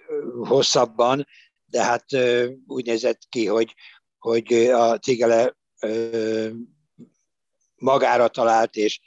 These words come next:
és jó játékkal most már nem adja ki a kezéből a győzelmet. Valaki azt nyilatkozta, hogy, hogy, ö, ezen a, ö, sorozaton, a P G A Touron nem szokták,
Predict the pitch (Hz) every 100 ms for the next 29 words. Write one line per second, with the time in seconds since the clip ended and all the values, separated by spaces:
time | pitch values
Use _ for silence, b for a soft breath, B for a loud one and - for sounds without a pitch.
0 | b - - 127 120 117 117 - 117 -
1 | 120 120 123 _ _ _ _ _ _ _
2 | 123 123 120 127 113 98 107 104 120 107
3 | - 120 110 104 110 107 - _ _ -
4 | 117 135 127 120 104 107 95 95 - _
5 | _ 135 131 - 139 127 - 139 127 -
6 | 123 - 123 117 - b - 117 _ _
7 | - 113 117 117 127 131 131 123 113 110
8 | _ b b b _ _ 113 113 110 110
9 | 110 107 110 110 110 110 107 - - -
10 | 147 135 120 123 147 127 127 - 131 -
11 | 117 110 - 127 117 123 127 b b -
12 | 131 - 120 - - 120 117 -